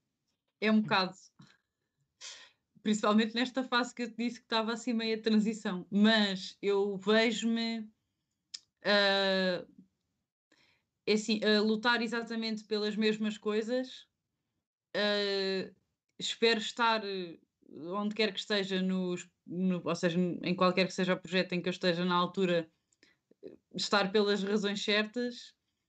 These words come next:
e, e pronto, e fazer tudo aquilo que eu tenho estado a fazer até agora, mas melhor. Eu acho que se, se for isso, se conseguir, eh,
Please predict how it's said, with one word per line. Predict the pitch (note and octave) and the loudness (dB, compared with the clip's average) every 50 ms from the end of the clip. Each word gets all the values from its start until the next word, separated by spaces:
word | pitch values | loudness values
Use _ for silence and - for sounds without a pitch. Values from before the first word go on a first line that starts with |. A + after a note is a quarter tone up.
| _ _ _ _ _ _ _ _ - | _ _ _ _ _ _ _ _ -2
e, | A3+ A3 A3 A3 A3 G#3+ G#3+ G#3+ A3 A3 G#3+ G#3+ G#3+ G#3+ G3+ - - _ - | 2 2 4 4 6 6 6 6 6 6 6 6 6 4 2 -2 -8 _ -4
e | A3+ A3 | -4 -2
pronto, | A3 B3 B3 A#3 G#3+ G#3 | 0 0 0 0 0 0
e | G3+ | 0
fazer | - G#3 G3 F#3 A3 G#3+ | 0 0 0 2 2 2
tudo | A3 A3 G#3 G#3+ | 2 0 0 0
aquilo | G#3+ A3 A#3+ A3+ G#3+ | 0 0 -2 -2 -2
que | A3 G3 | -2 -2
eu | F#3 | -2
tenho | F#3+ G3 F#3+ | -2 -2 -2
estado | F#3+ G3 G3 F#3+ F#3+ | 0 0 0 0 -2
a | F#3+ | -2
fazer | F#3+ G3+ F#3 G3+ G3+ G3 | -4 -4 -2 0 0 0
até | G3 G3 G#3 G3+ G3+ | -2 -2 0 0 0
agora, | G3+ F#3 G#3 A3 A3 A3+ A3+ | 2 2 2 4 4 2 2
mas | A#3 A#3 A#3+ G3 | 0 0 -2 0
melhor. | F#3+ A3+ A#3 A3+ G#3+ G3+ G3+ G3+ - - _ _ _ _ - - - - _ _ _ _ _ _ _ _ _ _ _ - - - - - - _ - | 0 0 2 2 2 0 0 -2 -8 -14 _ _ _ _ -20 -20 -20 -20 _ _ _ _ _ _ _ _ _ _ _ -20 -20 -20 -20 -20 -20 _ -6
Eu | D#3+ F3+ F3 | -2 0 2
acho | G#3 G#3+ G#3 G3+ - - - | 2 2 0 0 -4 -8 -12
que | - - | -14 -14
se, | - C#3+ - G#3+ A3 A3 G#3+ G#3+ G#3+ G#3+ G#3+ G#3+ G#3+ G#3 G3+ G#3 - _ _ - - - _ _ _ _ _ _ _ _ | -12 -8 -2 2 4 6 6 6 4 2 2 0 -2 -4 -6 -10 -16 _ _ -20 -20 -20 _ _ _ _ _ _ _ _
se | - - - - G#3+ G#3 | -20 -14 -4 -2 -2 -2
for | - - G#3 G3+ G3 | 0 0 0 2 4
isso, | G#3+ G#3+ G#3+ G#3+ - - A#3 A#3 A3+ - A3+ | 4 2 2 0 -4 -8 -8 -10 -10 -12 -14
se | G#3+ - - - G3 F#3+ F#3+ F#3+ | -16 -14 -6 -4 0 0 0 0
conseguir, | F#3+ G3 F#3+ F#3+ F#3+ - - - G3+ G3 G3 F#3 F#3+ F#3+ F#3+ F#3+ F#3+ F#3+ | 0 0 0 0 -2 -4 -4 -2 0 2 2 2 2 2 4 4 4 2
eh, | F#3+ | 2